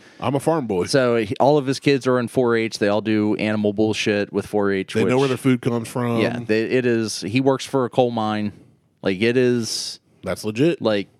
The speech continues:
Speaker 1: That's, that's blue collar
Speaker 2: he,
Speaker 1: America,
Speaker 2: he
Speaker 1: man.
Speaker 2: is,
Speaker 1: That's what, that's what built
Speaker 2: and I,
Speaker 1: America.
Speaker 2: and I, and I love Bubba.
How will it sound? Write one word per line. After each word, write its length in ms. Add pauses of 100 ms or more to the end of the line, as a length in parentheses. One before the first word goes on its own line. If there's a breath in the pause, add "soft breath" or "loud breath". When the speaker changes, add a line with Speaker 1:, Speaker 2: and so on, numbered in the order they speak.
(160)
Speaker 1:
That's, 260
that's 240
blue 240
collar 280
Speaker 2:
he, 60
Speaker 1:
America, 240
Speaker 2:
he 60
Speaker 1:
man. 100
Speaker 2:
is, 40
Speaker 1:
That's 160
what, 160
that's 180
what 200
built 200
Speaker 2:
and 100
I, 40
Speaker 1:
America. 240
Speaker 2:
and 100
I, 120
and 200
I 60
love 260
Bubba. 300